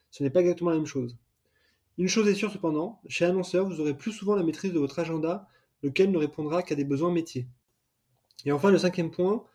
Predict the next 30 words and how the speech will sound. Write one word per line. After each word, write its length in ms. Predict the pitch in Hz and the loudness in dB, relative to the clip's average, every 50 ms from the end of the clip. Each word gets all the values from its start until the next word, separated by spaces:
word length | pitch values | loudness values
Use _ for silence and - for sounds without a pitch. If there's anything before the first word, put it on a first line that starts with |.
| _ _ _ | _ _ _
c'est 120 | - - 143 | -6 -6 -6
le 60 | - | -2
travail 220 | - 170 180 196 | 0 2 2 2
sur 140 | 196 - 160 | 2 0 0
le 80 | 151 151 | 0 0
long 120 | 151 156 | -2 -4
terme. 300 | 147 143 127 120 120 123 - _ _ _ _ _ _ _ _ _ _ _ _ _ _ _ _ _ | -6 -8 -8 -8 -12 -14 -16 _ _ _ _ _ _ _ _ _ _ _ _ _ _ _ _ _
Chez 200 | - - - 196 | -4 0 4 4
annonceur, 340 | 202 202 185 190 - 202 214 | 6 6 4 4 4 4 4
l'objectif 560 | 202 160 160 160 - - 214 226 226 - - | 4 4 0 -4 -4 -4 -4 -4 -4 -2 -4
est 320 | 165 - - - - 165 | -4 -4 -4 -4 -2 0
de 100 | 160 165 | 0 0
trouver 340 | 143 - - - 185 190 202 | -2 -4 -4 -2 2 2 4
un 80 | 190 185 | 2 2
pilotage 500 | 196 180 175 165 170 170 160 160 - - | 2 2 2 2 2 2 -2 -2 -4 -4
S 300 | - 185 180 - - - | -4 -4 -4 -4 -2 0
I 80 | 180 175 | 0 0
A 60 | 202 | 0
qui 140 | 196 - 165 | 0 -6 -10
fonctionne 440 | - 160 156 139 - 202 202 185 160 | -8 -8 -10 -6 -4 -2 0 0 0
à 80 | 139 | -2
la 80 | 147 139 | -2 -4
fois 260 | - - 175 175 170 | -4 0 2 2 2
à 60 | 147 | 2
court 180 | - - 156 - | -2 -8 -10 -6
terme 220 | - 196 202 190 | -4 -2 -2 -2
et 40 | 165 | -2
à 40 | 156 | -2
long 120 | 160 147 | -4 -6
terme. 300 | - 143 127 117 123 123 | -6 -8 -8 -8 -8 -12